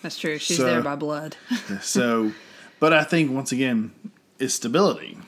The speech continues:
Speaker 1: Right.
Speaker 2: So we're kinda going back to that topic of stability.
Speaker 1: Right.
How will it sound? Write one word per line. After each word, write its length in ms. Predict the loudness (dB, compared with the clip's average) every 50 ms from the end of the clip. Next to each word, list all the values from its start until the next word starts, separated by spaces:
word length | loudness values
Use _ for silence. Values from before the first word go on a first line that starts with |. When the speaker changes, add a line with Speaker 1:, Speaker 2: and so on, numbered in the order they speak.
| -20 -20 _ _ _ _ -16 -10
Speaker 1:
Right. 140 | -8 -6 -4 -4 -4
Speaker 2:
So 20 | -6
we're 60 | -6
kinda 180 | -6 -6 -4 -4
going 160 | -2 -2 -2
back 140 | -2 -2 -2
to 100 | -4 -6
that 100 | -8 -6
topic 300 | -6 -8 -8 -8 -8 -10
of 80 | -12 -10
stability. 640 | -8 -6 -6 -4 -2 -2 -2 -4 -6 -8 -10 -10 -12 -12 _ -12 -8
Speaker 1:
Right. 360 | -6 -4 -4 -4 -4 -6 -8